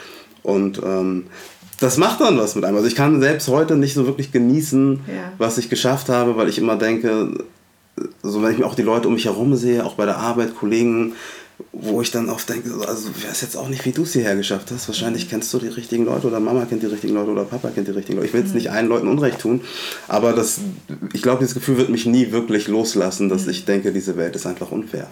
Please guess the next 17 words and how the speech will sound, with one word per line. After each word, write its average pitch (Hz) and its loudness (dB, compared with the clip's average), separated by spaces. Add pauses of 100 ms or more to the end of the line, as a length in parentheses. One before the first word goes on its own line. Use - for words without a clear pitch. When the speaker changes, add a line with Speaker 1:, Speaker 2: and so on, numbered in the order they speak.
Speaker 2:
Ja, 190 -4
Speaker 1:
So. - -6
Speaker 2:
das 180 -6
stimmt. 185 -6 (440)
Ähm, 202 0 (240)
noch 214 0
mal 214 -4
zurück 220 -4
zu 226 0
Speaker 1:
Ja. 202 2
Speaker 2:
deinen 202 -4
Eltern. 262 -2 (460)
Ähm, 214 0 (720)
sie 202 -2
waren 220 2
politische 233 -2
Flüchtlinge. 240 0